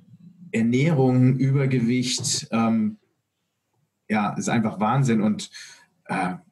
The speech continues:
da muss was gemacht werden. Und CrossFit ist für mich nur die Speerspitze und das, was jetzt im Moment abgeht, ähm, auch wenn CrossFit so gut gewachsen ist in den letzten paar Jahren oder seitdem ich da dabei bin. Wir waren jetzt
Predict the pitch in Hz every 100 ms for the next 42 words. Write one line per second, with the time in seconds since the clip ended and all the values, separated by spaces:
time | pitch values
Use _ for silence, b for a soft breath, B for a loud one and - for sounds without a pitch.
0 | _ 104 104 113 120 113 104 104 - 92
1 | 92 - 127 139 - 113 104 - - -
2 | - 107 101 127 135 135 117 110 - -
3 | - 123 127 135 - 101 - 87 90 -
4 | 110 110 92 - 139 110 107 104 98 -
5 | - 110 104 - B B B B _ 107
6 | 104 98 - - 110 - 107 131 135 107
7 | - - 135 135 - - _ _ _ -
8 | 143 190 - 110 120 135 - 135 113 107
9 | 107 113 113 - 107 101 113 151 127 98
10 | 98 95 101 107 104 - 92 82 135 156
11 | 98 95 180 202 196 196 -